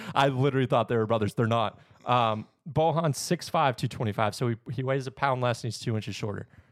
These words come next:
Um, dude, it's, it's crazy.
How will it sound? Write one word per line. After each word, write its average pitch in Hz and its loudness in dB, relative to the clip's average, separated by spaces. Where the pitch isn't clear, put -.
Um, 104 0
dude, 123 -2
it's, 147 -2
it's 135 -2
crazy. 107 -6